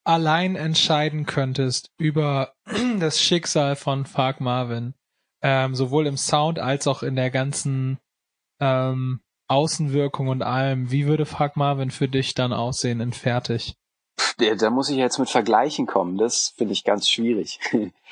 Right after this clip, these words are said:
Speaker 2: Ähm, ich finde, dass Fuck Marvin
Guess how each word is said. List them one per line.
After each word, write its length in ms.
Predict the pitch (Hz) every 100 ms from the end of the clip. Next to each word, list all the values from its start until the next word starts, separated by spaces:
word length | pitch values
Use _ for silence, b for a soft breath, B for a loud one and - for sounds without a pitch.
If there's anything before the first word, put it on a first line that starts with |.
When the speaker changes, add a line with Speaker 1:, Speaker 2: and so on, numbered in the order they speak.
| B -
Speaker 2:
Ähm, 440 | 127 123 127 123 120 _ _ _
ich 260 | 139 147 151
finde, 720 | - 185 190 170 160 156 143
dass 420 | 120 139 135 -
Fuck 380 | - - 123 120
Marvin 800 | 120 123 139 135 131 127 123